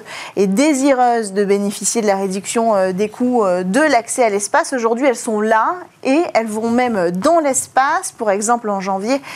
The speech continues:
euh, SpaceX a envoyé des charges utiles d'une centaine de start-up dans l'espace en un seul vol. Trois d'entre elles, au minimum, étaient, euh, françaises. Alors, euh, aujourd'hui, on n'est plus tout à fait à l'heure du constat. On en est où, du coup ?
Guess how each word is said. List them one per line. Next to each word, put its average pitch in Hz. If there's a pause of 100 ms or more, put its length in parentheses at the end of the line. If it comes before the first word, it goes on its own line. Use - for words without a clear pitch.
(340)
euh, 185
SpaceX 254
a 214
envoyé 214
des 196
charges 214
utiles 214
d'une 220
centaine 294
de 247
start-up 240
dans 202
l'espace 233 (420)
en 240
un 359
seul 262
vol. 262 (400)
Trois 311
d'entre 254
elles, 262
au 240
minimum, 233
étaient, 240
euh, 185
françaises. 208
Alors, 208 (460)
euh, 180
aujourd'hui, 294 (100)
on 302
n'est 240
plus 294 (100)
tout 294
à 294
fait 302
à 277
l'heure 240
du 226
constat. 277
On 233
en 247
est 247
où, 254
du 214
coup ? 226